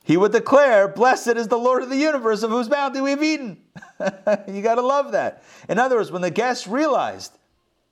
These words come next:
the bill that was staring at them in the face, they would end up blessing God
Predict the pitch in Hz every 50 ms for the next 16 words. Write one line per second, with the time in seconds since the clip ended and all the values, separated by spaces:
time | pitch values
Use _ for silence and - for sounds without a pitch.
0 | _ _ _ _ _ - 127 147 117 - 214 262 277 247 208 190 170 170 175 170
1 | - - 208 247 262 269 262 233 202 170 208 214 240 247 226 247 - 320 320 302
2 | 254 233 220 - - - - _ _ _ _ _ _ _ - 151 180 196 196 202
3 | 202 - - - _ _ _ - 180 220 240 226 185 214 202 202 190 185 - -
4 | - _ _ _ _ _ _ _ _ _ _ _ _ _ - - _ - 131 147
5 | 185 208 196 - - 170 165 160 151 135 156 160 165 160 151 143 139 139 135